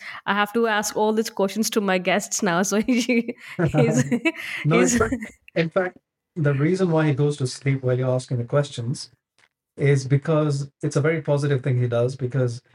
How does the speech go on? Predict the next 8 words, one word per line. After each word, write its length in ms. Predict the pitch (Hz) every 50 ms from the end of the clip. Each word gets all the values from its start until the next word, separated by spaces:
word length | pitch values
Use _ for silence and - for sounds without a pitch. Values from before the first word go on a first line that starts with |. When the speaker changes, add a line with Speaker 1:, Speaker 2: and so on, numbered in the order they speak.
| _ _ _ _ _ _ _ _ -
Speaker 2:
sometimes 400 | - 160 160 156 175 156 143 139
you 60 | 135
gotta 180 | 139 139 131
sleep 260 | 127 - 135 131 123 135
over 180 | 123 113 117
something, 540 | - - 123 120 - - 127 127 117 107 - _ _ _ _ _ - _ _ _ _ _ _ -
<laughs> 0 |
you 500 | 269 - 165 147 - 196 185 - 185